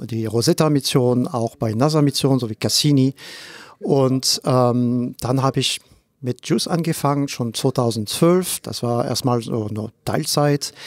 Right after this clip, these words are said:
Und, ähm, es wurde dann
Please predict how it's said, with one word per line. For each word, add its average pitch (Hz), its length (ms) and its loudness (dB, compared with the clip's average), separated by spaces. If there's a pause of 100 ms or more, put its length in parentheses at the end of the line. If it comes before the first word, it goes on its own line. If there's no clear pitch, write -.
(520)
Und, 127 720 2
ähm, 123 520 2
es 123 160 -2
wurde 131 240 6
dann 123 200 2